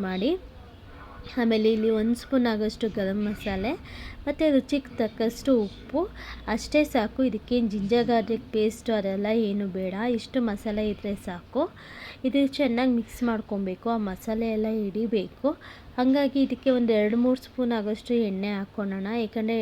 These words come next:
ಎಣ್ಣೆ ಹಾಕ್ಕೊಂಡು ಮಸಾಲೆ ಮಿಕ್ಸ್ ಮಾಡಿಕೊಂಡ್ರೆ ತುಂಬ ಚೆನ್ನಾಗಿ ಹಿಡಿಯುತ್ತೆ. ಇಲ್ಲಿ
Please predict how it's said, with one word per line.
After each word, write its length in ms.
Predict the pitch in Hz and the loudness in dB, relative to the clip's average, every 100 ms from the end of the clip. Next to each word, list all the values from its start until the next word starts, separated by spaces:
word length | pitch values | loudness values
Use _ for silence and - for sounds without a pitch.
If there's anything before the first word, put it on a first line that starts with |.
| 202 | 0
ಎಣ್ಣೆ 200 | 202 214 254 | 0 0 0
ಹಾಕ್ಕೊಂಡು 340 | 233 240 240 226 | 0 0 -2 0
ಮಸಾಲೆ 320 | 196 214 214 220 | -2 -4 -2 -2
ಮಿಕ್ಸ್ 180 | 214 - | -4 -6
ಮಾಡಿಕೊಂಡ್ರೆ 380 | 208 190 202 226 233 | -8 -6 -6 -6 -6
ತುಂಬ 160 | 208 202 220 | -4 -4 -4
ಚೆನ್ನಾಗಿ 320 | 233 196 196 185 | -6 -4 -4 -6
ಹಿಡಿಯುತ್ತೆ. 440 | 185 185 - 202 262 - - - - - | -6 -8 -10 -8 -8 -10 -16 -20 -20 -4
ಇಲ್ಲಿ 160 | 277 | -2